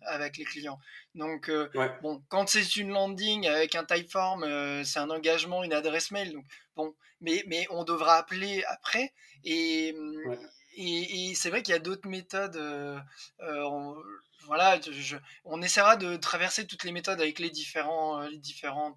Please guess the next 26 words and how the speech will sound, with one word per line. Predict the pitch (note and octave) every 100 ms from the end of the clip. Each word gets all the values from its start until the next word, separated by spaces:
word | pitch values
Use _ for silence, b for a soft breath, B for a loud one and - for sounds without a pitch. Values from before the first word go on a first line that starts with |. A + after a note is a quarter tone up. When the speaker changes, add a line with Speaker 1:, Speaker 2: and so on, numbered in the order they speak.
| _
Speaker 1:
personnes | D#3 D3 F3+ E3
interviewées, | D#3+ D#3+ D#3 E3+ G3+
mais, | G3+ D#3 C#3 B B B -
euh, | D3+ D3+
mais, | D3+ C#3+
Speaker 2:
Ouais. | C#3
Speaker 1:
mais | C#3+
c'est | -
vrai | E3 -
qu'il | D#3+
y |
a |
des | D3+ D3+
méthodes | E3 A3+ A3
où, | E3 D3 C#3+ B B -
où | F3
tout | F#3+
de | F#3+
suite, | B3+ B3
c'est, | - G3+ G#3
bah, | D#3
comme | D3+ G#3
tu | G3
le | E3+
dis, | D#3+ A#3
euh, | G3